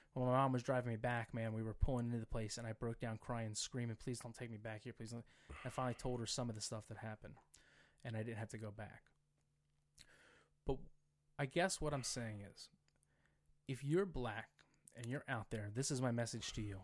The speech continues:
You know, you might say, "I'm white, I can't speak about this." I just told you my story. I have some bit to speak on this. If somebody who is of a different race or color than you wronged you in any way, that is not representative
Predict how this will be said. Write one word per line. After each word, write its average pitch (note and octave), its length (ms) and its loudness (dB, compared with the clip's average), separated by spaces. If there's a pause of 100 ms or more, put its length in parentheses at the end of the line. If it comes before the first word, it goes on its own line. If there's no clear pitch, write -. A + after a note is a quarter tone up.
You A#2 140 -2
know, A2+ 60 2
you A#2 140 2
might D3 180 4
say, D3 160 2
"I'm C3+ 160 2
white, C#3 220 2
I C3 60 2
can't B2 240 -2
speak C3+ 240 -2
about B2+ 240 -2
this." B2+ 220 -2
I C3+ 60 -2
just D#3 180 0
told C3+ 180 2
you A#2+ 60 0
my A2+ 60 2
story. G#2+ 380 -4
I G#2+ 100 -2
have B2+ 140 2
some D#3 440 6
bit B2+ 340 0
to B2 80 -4
speak - 360 0
on G#2+ 140 -6
this. - 280 -12 (640)
If C3+ 140 -4
somebody D3 800 4 (280)
who C#3+ 160 2
is B2 100 2
of A#2 100 -2
a A2+ 40 -4
different C#3+ 500 0
race A#2+ 340 -4
or A2+ 100 -8
color C3+ 340 -2
than G#2+ 160 -2
you G2+ 180 -6 (680)
wronged C#3+ 440 8
you C#3 140 4
in A#2 120 2 (180)
any G3+ 240 8
way, G#2+ 280 2 (1300)
that D#3 200 6
is B2 140 2
not C3+ 300 2
representative A#2+ 680 0